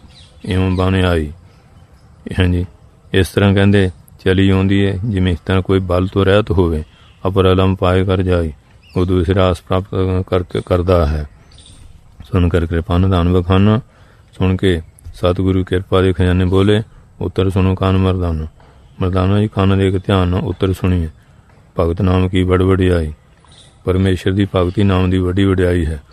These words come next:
"ਸੁਰ ਨਰ ਸਭ ਮੈਂ ਆਪ ਰਖਾਈ।" ਸੁਰ ਨਰ ਦੇਵਤਿਆਂ 'ਚ ਮਹਾਰਾਜ ਨੇ ਆਪੇ ਰੱਖੀ ਹੈ। ਸਭ ਭਗਤ ਨੇ ਮੈਂ ਸ਼ੰਭੂ ਮਹਾਨਾ। ਸਾਰੇ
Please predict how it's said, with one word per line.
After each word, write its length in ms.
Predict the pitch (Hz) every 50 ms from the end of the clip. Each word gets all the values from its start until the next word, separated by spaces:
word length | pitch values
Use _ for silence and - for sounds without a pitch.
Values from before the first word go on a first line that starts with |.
| - - _ _ -
"ਸੁਰ 200 | - - 92 92
ਨਰ 180 | 92 95 95 92
ਸਭ 100 | 80 98
ਮੈਂ 260 | 95 98 98 98 -
ਆਪ 260 | - 92 92 - -
ਰਖਾਈ।" 440 | 98 95 87 - - 85 80 76 76 - - _ - - - - - - - -
ਸੁਰ 180 | - 104 98
ਨਰ 240 | 95 95 95 95 92
ਦੇਵਤਿਆਂ 500 | 87 90 87 90 90 - - 101 101 101
'ਚ 160 | 101 - - - - - - - - - - -
ਮਹਾਰਾਜ 280 | 98 92 95 95 101 101
ਨੇ 80 | 98
ਆਪੇ 320 | 95 90 92 - - 98 95
ਰੱਖੀ 400 | 95 90 - - 95 90 87 80
ਹੈ। 200 | 80 73 82 - - - - - - - - - - -
ਸਭ 220 | - - 104 98 104 -
ਭਗਤ 240 | 104 95 90 87 -
ਨੇ 100 | 90 95
ਮੈਂ 280 | 95 95 95 98 98 95 87 - - - - - - - -
ਸ਼ੰਭੂ 460 | - - - 104 95 101 110 107 104
ਮਹਾਨਾ। 380 | 101 92 87 90 87 87 82 73 71 - _ _ - - - - - - - - -
ਸਾਰੇ 260 | 95 92 95 98